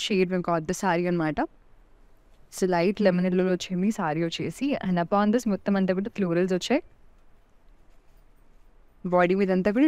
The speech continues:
డిజిటల్ ప్రింట్‌తో పాటు లీఫీ ప్యాటర్న్స్ and ఫ్లోరల్ ప్యాటర్న్స్ వచ్చాయండి. And for border, solid lemon yellow shade వచ్చింది,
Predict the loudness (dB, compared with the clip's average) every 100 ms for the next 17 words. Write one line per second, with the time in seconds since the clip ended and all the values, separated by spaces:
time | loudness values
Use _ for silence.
0 | 2 -2 0 -2 0 0 0 0 0 0
1 | 0 0 0 -2 -2 -2 -2 2 2 2
2 | 0 -2 0 0 0 0 0 2 -2 -2
3 | -4 -2 -2 0 0 -2 -6 -20 -20 -20
4 | -20 _ -20 -20 -20 -20 -20 -20 -20 -20
5 | -20 -20 -20 -20 -20 -20 -20 -20 -20 _
6 | -20 -20 -20 _ -20 -20 _ -20 -20 -20
7 | -20 -20 -20 -20 -20 -20 -20 -6 0 2
8 | 2 2 2 4 2 2 -2 -16 -20 -20
9 | -20 -20 -20 -20 -20 -20 -4 2 4 2
10 | 2 0 0 0 0 0 0 0 0 0